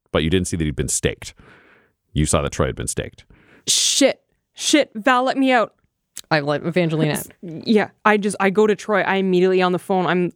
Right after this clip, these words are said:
Speaker 2: on the phone to the hospital.
Speaker 1: Great. So you're trying to
Speaker 2: Yeah.
Speaker 1: get,
Speaker 2: Val,
Speaker 1: like,
Speaker 2: look.
Speaker 1: call an ambulance?
Speaker 2: Yes.
Speaker 3: Great.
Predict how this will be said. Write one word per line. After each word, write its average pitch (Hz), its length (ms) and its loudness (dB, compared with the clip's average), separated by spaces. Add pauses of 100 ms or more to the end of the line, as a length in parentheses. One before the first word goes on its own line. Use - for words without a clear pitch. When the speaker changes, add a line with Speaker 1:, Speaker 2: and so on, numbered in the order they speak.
(100)
Speaker 2:
on 180 120 2
the 175 60 0
phone 180 180 0
to 165 40 -2
the 151 60 -2
hospital. 143 460 -4 (520)
Speaker 1:
Great. 85 300 2
So 92 80 -2
you're 90 80 2
trying 92 300 0
to 104 120 -4
Speaker 2:
Yeah. - 180 4
Speaker 1:
get, - 120 -20 (640)
Speaker 2:
Val, 202 220 4
Speaker 1:
like, - 140 0
Speaker 2:
look. 214 140 -4
Speaker 1:
call 95 240 0
an 87 60 -2
ambulance? 127 440 -2
Speaker 2:
Yes. - 320 -2
Speaker 3:
Great. 160 220 -4